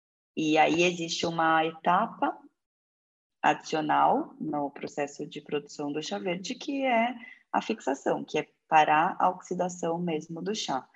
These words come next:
O chá preto é o oposto, que é feita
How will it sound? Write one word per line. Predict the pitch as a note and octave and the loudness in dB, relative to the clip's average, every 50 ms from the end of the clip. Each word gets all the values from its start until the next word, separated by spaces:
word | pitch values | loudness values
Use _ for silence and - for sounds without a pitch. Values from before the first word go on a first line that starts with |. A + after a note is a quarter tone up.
| _ _ _ _ - | _ _ _ _ -10
O | - E3+ | -8 -6
chá | - - D#3 | -4 -4 -6
preto | - - A3+ A#3 A#3 A#3 G3+ | -4 -2 0 0 0 2 2
é | F#3+ | 2
o | F3+ F#3 G#3+ | 2 2 2
oposto, | B3 A#3+ - - G3 F#3 - - - F#3 F3+ - - - _ _ _ - | 0 0 0 -2 -2 -2 -2 -8 -12 -12 -12 -12 -16 -20 _ _ _ -12
que | - - F3 E3+ E3 E3 - _ _ _ _ _ _ _ - | -4 -2 -2 -2 -2 -4 -10 _ _ _ _ _ _ _ 2
é | - F3+ G3+ | 4 4 4
feita | G#3+ - - - - F3+ F3+ G3+ - - - C4 C4 | 4 0 -8 -4 0 0 0 0 -2 -2 -2 -2 -2